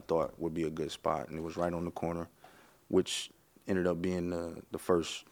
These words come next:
location of Chop It Up Barbershop in two thousand five.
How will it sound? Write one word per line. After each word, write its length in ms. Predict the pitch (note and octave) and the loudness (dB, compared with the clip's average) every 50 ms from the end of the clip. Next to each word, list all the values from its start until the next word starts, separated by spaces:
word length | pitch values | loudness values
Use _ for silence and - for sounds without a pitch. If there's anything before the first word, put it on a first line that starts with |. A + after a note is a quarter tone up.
| - | -8
location 680 | - F#2 F2+ E2 - F#2 F2+ F2 - - E2 E2 D#2+ D2+ | 0 0 2 2 4 2 2 2 2 0 -4 -4 -4 -6
of 100 | D#2+ E2+ | -10 -10
Chop 260 | - - F2 E2 E2 - | -2 0 2 2 2 0
It 40 | E2+ | -2
Up 120 | D#2+ D#2 - | -2 0 2
Barbershop 560 | F2+ E2+ E2+ F2+ - - E2+ F2 E2+ - - - - - - _ _ _ _ _ | 2 2 2 0 -2 -2 -2 -2 -2 -6 -10 -14 -20 -20 -20 _ _ _ _ _
in 160 | - F2+ E2 D#2 | -6 -6 -6 0
two 160 | - G#2 F2 | 2 2 4
thousand 320 | E2+ F2 E2+ D#2+ D#2+ C#2+ | 6 6 6 6 4 0
five. 420 | - - D#2+ D#2 D2+ C#2 - - | 0 2 4 4 4 2 -2 -8